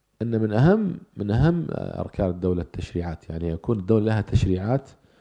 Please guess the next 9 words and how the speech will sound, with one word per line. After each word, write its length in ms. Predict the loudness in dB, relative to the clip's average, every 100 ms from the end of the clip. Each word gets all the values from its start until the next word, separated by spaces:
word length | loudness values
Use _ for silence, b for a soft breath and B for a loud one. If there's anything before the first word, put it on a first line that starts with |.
| b b b b b
آه، 380 | -2 2 2 0
في 220 | -4 -6
جميع 540 | 0 0 2 2 0 -2
الجوانب. 520 | -4 -6 -4 -4 -6 -12 _ -4
ما 260 | 2 4 4
هي، 420 | 4 2 2 -2 -8 b b b b
ما 240 | 0 4 4
هي 220 | 4 2
تشريعات 800 | 0 -4 0 2 4 4 2